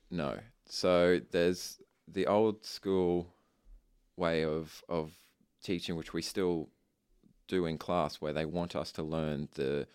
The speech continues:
physical pen to paper, you need to understand the roots as well, because there's times where it's quick to just pick up a pen and paper and to, to just sca-, start sketching, or if you go to a client and they want something changed, it's so much easier to just pick up that pen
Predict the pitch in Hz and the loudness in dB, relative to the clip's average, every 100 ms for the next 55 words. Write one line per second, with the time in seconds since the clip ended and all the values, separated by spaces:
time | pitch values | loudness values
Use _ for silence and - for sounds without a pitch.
0 | _ _ _ - 85 85 - 78 76 - | _ _ _ -4 -2 -2 -2 -2 -2 -6
1 | - 82 78 - 78 78 82 73 73 76 | -6 -6 -6 -4 -2 -2 -2 -2 -2 -4
2 | 78 78 - 78 73 - 78 76 78 80 | -4 -4 -6 -8 -8 -8 -6 -6 -6 -2
3 | 78 - - - _ _ _ _ - 76 | 0 -2 -6 -12 _ _ _ _ -8 -6
4 | 76 76 87 76 - 85 - 85 - 98 | 0 2 2 0 -4 -4 -2 -4 -2 -2
5 | 98 92 87 85 80 78 - - _ - | -2 -2 -2 0 0 -4 -10 -14 _ -6
6 | 92 - 85 - 90 85 80 - 80 76 | -6 -6 -10 -8 -10 -10 -10 -10 -8 -6
7 | 78 78 76 73 76 - 73 73 - 92 | -6 -6 -6 -8 -8 -6 -6 -6 -8 -10
8 | 85 - - 78 - - - - - 80 | -8 -6 -4 -4 -6 -6 -2 -2 -2 -6
9 | - 76 71 73 73 _ - - _ - | -4 -6 -4 -6 -8 _ -20 -20 _ -10
10 | 78 85 82 78 - 82 80 76 - 76 | -2 0 0 -2 -2 -2 0 -2 -4 -8
11 | 73 76 - _ - 76 78 - - 76 | -6 -6 -10 _ -4 -2 -2 -4 -6 -6
12 | 73 90 82 73 - - - 85 85 - | -2 0 0 -2 -6 -14 -12 -8 -8 -4
13 | 78 78 78 73 - 78 - 85 - - | -4 -4 -4 -6 -6 -8 -6 -4 -4 -2
14 | 73 - 80 73 | -6 -4 -4 -4